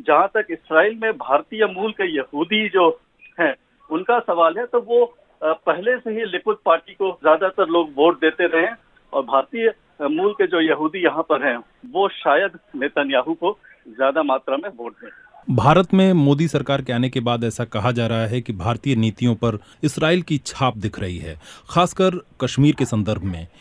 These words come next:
Speaker 2: इसे इसराइल में कैसे देखा जा रहा है और आप इसको कैसे देख रहे हैं?
Speaker 1: ये बयान इसराइल की तरफ से आ गया है कि कश्मीर का जो मामला है, कि वो भारत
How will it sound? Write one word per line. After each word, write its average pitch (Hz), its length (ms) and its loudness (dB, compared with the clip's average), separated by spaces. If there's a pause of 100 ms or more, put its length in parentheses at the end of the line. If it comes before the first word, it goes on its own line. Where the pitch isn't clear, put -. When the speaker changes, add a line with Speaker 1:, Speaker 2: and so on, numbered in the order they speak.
(160)
Speaker 2:
इसे 190 360 4
इसराइल 147 440 0
में 180 80 0
कैसे 147 300 0
देखा 135 260 0
जा 131 140 2
रहा 131 220 0
है 147 200 -2
और 131 160 2
आप 117 180 0 (180)
इसको 123 260 -6
कैसे 101 280 -4
देख 87 260 -6
रहे 82 180 -6
हैं? 82 280 -14 (160)
Speaker 1:
ये 139 220 2
बयान 127 560 0
इसराइल 131 300 -6
की 139 60 -2
तरफ 127 240 -2
से - 140 -6
आ 113 100 2
गया 123 220 0
है 165 120 -4
कि 147 260 -4 (540)
कश्मीर 147 400 2
का 151 340 0
जो 127 140 -4
मामला 127 360 2
है, 131 120 0
कि - 240 -14
वो 156 100 -2
भारत 127 380 0